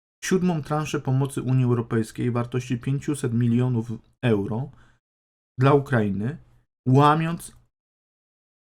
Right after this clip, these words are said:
początkowe weto, weto Węgier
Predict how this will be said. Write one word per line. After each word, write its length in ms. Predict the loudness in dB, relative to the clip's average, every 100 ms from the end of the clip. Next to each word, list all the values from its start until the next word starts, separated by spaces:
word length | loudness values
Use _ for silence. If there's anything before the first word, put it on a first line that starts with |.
| -6
początkowe 480 | -2 0 2 4
weto, 360 | 4 2 0 -2 -4 -6 -4 -6
weto 480 | 0 0 2 0 -2 -6 -8
Węgier 580 | 4 4 4 0 -2